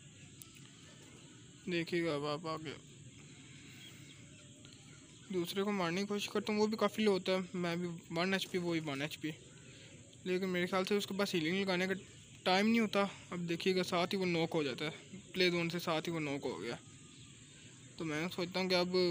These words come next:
कोई इतना बड़ा मसला नहीं, अब आराम से जोन पहले जाके पकड़ लेता हूँ, क्योंकि उनके दो player मैं already नॉक कर, कर चुका था और revive वो मुझे लगता था कि नहीं दे पाएंगे।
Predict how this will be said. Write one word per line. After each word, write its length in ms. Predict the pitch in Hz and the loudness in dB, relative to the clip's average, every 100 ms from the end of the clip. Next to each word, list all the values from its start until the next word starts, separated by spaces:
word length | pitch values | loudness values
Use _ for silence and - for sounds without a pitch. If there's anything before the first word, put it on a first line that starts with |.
| 160 | 2
कोई 100 | 165 | 0
इतना 220 | 165 175 | -2 -2
बड़ा 180 | 165 160 | 0 0
मसला 300 | 165 165 185 | 0 0 0
नहीं, 100 | 190 | 2
अब 140 | 185 170 | 2 0
आराम 240 | 156 175 | 0 0
से 160 | 175 175 | -2 -4
जोन 680 | - - - 151 156 170 | -4 -12 -8 -4 0 0
पहले 160 | 170 165 | 2 2
जाके 220 | 160 156 165 | 2 2 -2
पकड़ 240 | 160 156 | -2 0
लेता 220 | 143 135 | 0 -2
हूँ, 80 | 147 | -6
क्योंकि 260 | - 170 170 | -6 -4 -2
उनके 140 | 170 | 0
दो 160 | 160 165 | 2 2
player 220 | 175 185 | 4 2
मैं 160 | 175 165 | 2 2
already 460 | 165 165 160 160 165 | 0 0 -2 -2 -2
नॉक 260 | 156 151 | -2 0
कर, 140 | 175 170 - | 0 0 -2
कर 120 | 180 | -4
चुका 220 | 180 160 156 | -2 -4 -2
था 140 | 156 156 - - - - - 170 | -2 -4 -10 -20 -20 -20 -8 -2
और 260 | 147 143 - 151 | 0 -2 -10 -2
revive 420 | 147 147 165 196 | 0 4 4 4
वो 180 | 190 180 | 2 2
मुझे 260 | 175 165 170 - - - - - - - | 2 0 -2 -10 -20 -20 -20 -20 -16 -6
लगता 260 | 160 165 175 | -4 0 0
था 120 | 180 | 0
कि 100 | 175 | 0
नहीं 200 | 170 165 | 2 2
दे 160 | 151 139 | 4 0
पाएंगे। 420 | 139 131 135 143 | 0 -4 -4 -8